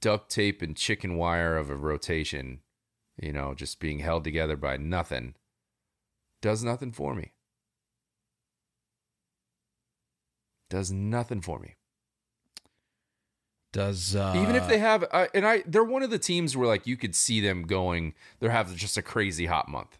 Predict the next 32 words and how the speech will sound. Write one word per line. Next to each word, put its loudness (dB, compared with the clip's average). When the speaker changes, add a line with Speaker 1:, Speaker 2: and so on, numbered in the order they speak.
Speaker 1:
Like, 0
you -4
could 0
see 2
one 2
of 0
those, 0
you 0
know, 0
twenty-three 2
win 2
months. 0
You 0
know 4
what 4
I'm 0
saying? 2
Where 2
they 2
just -4
pop 2
off 2
for -6
a -6
few -6
weeks. -8
But -8
it's -4
not 2
a, 2
it's, -2
it's, -2